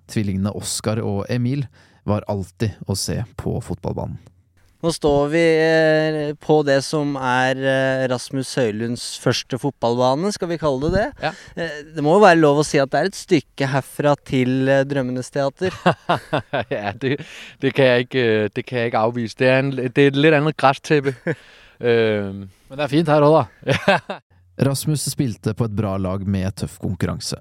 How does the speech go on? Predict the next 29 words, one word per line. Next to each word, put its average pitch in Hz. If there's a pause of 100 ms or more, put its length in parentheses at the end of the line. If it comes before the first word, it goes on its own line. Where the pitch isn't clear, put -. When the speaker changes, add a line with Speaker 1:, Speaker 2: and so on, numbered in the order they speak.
(160)
Speaker 1:
I 107
fem-mot-fem-kampene 101
var 117
det - (100)
alltid 107
full 92 (100)
innsats. - (420)
På 165
sidelinja 139
sto 143
pappa 127
Anders 107 (140)
som 120
en 113
trener 101
som 110
evna 90
å 95
inspirere 104
og 104
lære 92
tiåringene 90
noen 117
triks -
fra 113
sin 117
egen 101
karriere 95
som 82